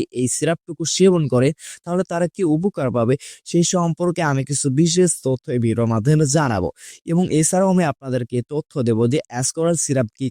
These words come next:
কাজ করে। এবং ভিডিও শুরুতে একটি কথা অবশ্যই আপনাদেরকে বলে নিই, যারা আমার চ্যানেলে নতুন তারা অবশ্যই যেন লাইক, সাবস্ক্রাইব, কমেন্ট করেন। তাহলে অবশ্যই আপনারা আমার ভিডিওটুকু সবসময় আপনার ফোনের সামনে পেয়ে যাবেন। এবং এতে কি হবে,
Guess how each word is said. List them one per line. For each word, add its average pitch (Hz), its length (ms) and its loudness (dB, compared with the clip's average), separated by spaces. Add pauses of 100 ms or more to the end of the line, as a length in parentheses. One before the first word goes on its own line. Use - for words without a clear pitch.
কাজ 147 260 -4
করে। 110 220 -4 (360)
এবং 175 180 -2 (100)
ভিডিও 165 280 4
শুরুতে 180 340 2
একটি 147 260 -4
কথা 147 260 -4
অবশ্যই 139 380 0
আপনাদেরকে 131 500 -4
বলে 139 280 2
নিই, 131 180 2 (320)
যারা 175 400 0
আমার 139 220 0
চ্যানেলে 143 460 2 (160)
নতুন 160 340 -2
তারা 139 200 -2 (180)
অবশ্যই 156 440 0
যেন 123 200 0 (240)
লাইক, 127 220 -2 (180)
সাবস্ক্রাইব, 127 420 -4 (240)
কমেন্ট 127 540 0 (100)
করেন। 110 340 -2 (420)
তাহলে 170 220 0
অবশ্যই 160 460 0
আপনারা 120 400 -2 (440)
আমার 147 280 -2 (120)
ভিডিওটুকু 135 680 0 (320)
সবসময় 165 640 -2
আপনার 123 320 -8
ফোনের 156 380 0
সামনে 139 280 0
পেয়ে 135 280 0
যাবেন। 104 220 0 (260)
এবং 180 240 2
এতে 160 260 -2
কি 190 160 -2
হবে, 127 280 2